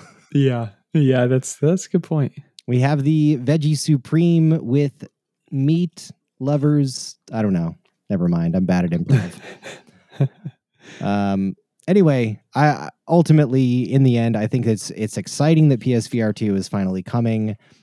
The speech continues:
Speaker 1: I'm
Speaker 2: Yeah.
Speaker 1: excited that it's gonna be on something as powerful as the P S five.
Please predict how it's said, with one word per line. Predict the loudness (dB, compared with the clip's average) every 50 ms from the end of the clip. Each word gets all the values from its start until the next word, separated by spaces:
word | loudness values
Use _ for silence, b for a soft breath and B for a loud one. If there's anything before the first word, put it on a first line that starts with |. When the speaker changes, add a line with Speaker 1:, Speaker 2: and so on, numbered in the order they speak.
| b b -2
Speaker 1:
I'm | 2 2
Speaker 2:
Yeah. | 4
Speaker 1:
excited | 4 4 2 2 2 2 2 4 4
that | 4
it's | 2 2 2
gonna | 0 0 0
be | 2 0 0 0
on | 0 -2 -2 -2 -2 -2
something | -2 -4 -4 -2 -2 -4 -4 -4
as | -4 -4 -6 -6 -6 -8
powerful | -12 -14 -8 -6 -4 -2 -2 -2 -2 -2 0 0 0 0 -2 -2
as | -4 -4 -4
the | -4
P | -6 -2 0 2
S | 2 0 0 -2
five. | -4 -2 -2 0 0 -2 -2 -6